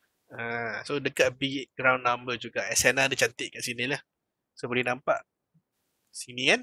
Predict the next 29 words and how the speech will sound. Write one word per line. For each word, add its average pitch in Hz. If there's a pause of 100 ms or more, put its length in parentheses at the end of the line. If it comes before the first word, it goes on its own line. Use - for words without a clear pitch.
Okey, 151
so 139
nampak 123
ke 127
belakang. 120
Nampak? -
Cantik 123
tak? - (1000)
Okey, 185
support, -
support, - (1040)
resistance. 120 (1300)
Ah, 113
maksud 113
segitu 135
besok 127
kita -
tunggu 156
dia 147
naik 127
sebab 147
market 135
downtrend. 135 (640)
Okey, 160
major, 135
major 139
trend 175
dia 190 (720)
menurun. 143